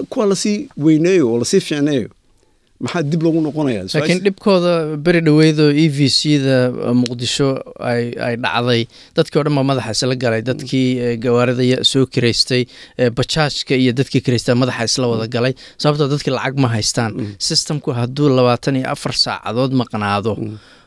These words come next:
Speaker 2: wax way waddanka oo dhan shutdown buu noqonayaa. So, dhibaatadaas see looga hortegi karaa marka?
Speaker 1: Aniga koley tan si clear waxaan kugu sheegi karaa. Hawshan aniga waxaan u saarayaa miiska khayra prime ministerkeyga, waddankeyga,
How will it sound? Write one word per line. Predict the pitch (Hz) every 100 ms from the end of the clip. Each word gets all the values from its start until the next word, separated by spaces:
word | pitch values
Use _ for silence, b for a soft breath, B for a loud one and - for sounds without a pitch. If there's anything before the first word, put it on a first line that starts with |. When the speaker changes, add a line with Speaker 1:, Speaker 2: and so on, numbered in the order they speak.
| b
Speaker 2:
wax | - 127
way | 139 143
waddanka | 139 127
oo | 131
dhan | 139 131
shutdown | 123 160 143 135
buu | 123 120
noqonayaa. | - 123 113 117
So, | 117 -
dhibaatadaas | 139 127 147
see | - 160
looga | 151 151
hortegi | - 147
karaa | 139 135
marka? | - 113 156 165
Speaker 1:
Aniga | 143 180 170
koley | 185 180 156 -
tan | 165 156 - -
si | -
clear | - 151 180 131
waxaan | 117
kugu | 127 151
sheegi | 180 175
karaa. | 127 95 - b b b 143
Hawshan | 165 - 143 -
aniga | 151 139
waxaan | 123 135 156
u |
saarayaa | - 139 135 120 110
miiska | 117 156 156 131 - - 139 - _ _ _ _ _
khayra | - - 135 147 131
prime | 104 135 135
ministerkeyga, | 131 - 123 135 123
waddankeyga, | 131 127 117 120